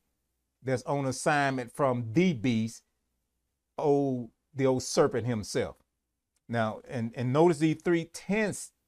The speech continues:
that's given. Now, the book of Azan called Revelation is written in three tense. This is not chronological order, so you have to be a student of the word to know when he's talking about the past,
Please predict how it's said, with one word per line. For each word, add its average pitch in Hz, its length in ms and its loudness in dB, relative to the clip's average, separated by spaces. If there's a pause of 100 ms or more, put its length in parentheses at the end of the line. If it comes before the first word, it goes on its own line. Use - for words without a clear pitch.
that's 131 240 0
given. 110 360 -2
Now, 110 100 -2
the 107 80 -4
book 170 260 2
of 196 140 -2
Azan 151 420 0
called 151 300 0
Revelation 120 640 -2 (340)
is 120 220 -6
written 135 380 0
in 120 340 -6 (100)
three 135 400 -2 (200)
tense. 113 500 -4 (880)
This 123 280 -2
is 110 140 -6
not 127 420 0
chronological 135 880 0
order, 110 460 0
so 110 220 -6
you 110 140 -4
have 123 160 0
to 123 60 -8
be 131 120 -2
a 127 60 0
student 127 340 -4
of 120 60 -6
the 117 60 -6
word 113 320 -2
to 110 80 -10
know 113 380 0 (400)
when 110 160 -2
he's 143 120 -2
talking 156 260 4
about 160 140 2
the 143 40 -10
past, 131 480 2